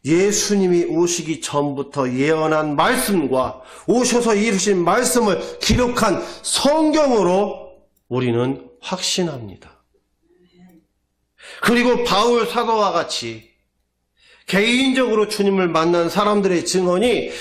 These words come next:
이천 년의 시간이 흐르는 지금도 계속되고 있습니다.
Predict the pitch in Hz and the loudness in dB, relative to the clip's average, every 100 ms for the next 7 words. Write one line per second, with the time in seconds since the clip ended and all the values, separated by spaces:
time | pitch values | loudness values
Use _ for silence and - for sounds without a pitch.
0 | - - 269 320 - 311 294 285 262 247 | -8 -2 0 0 0 2 2 2 2 2
1 | - 262 262 247 220 196 220 208 185 - | 0 0 2 2 2 0 2 0 0 -4
2 | - 202 196 147 131 143 160 - - - | -6 -4 -2 -2 -2 -2 -4 -8 -20 -8
3 | 156 160 170 - 139 135 117 117 - 127 | -2 -2 -2 -4 -2 0 0 -2 -6 -10
4 | 107 95 - - | -8 -12 -20 -20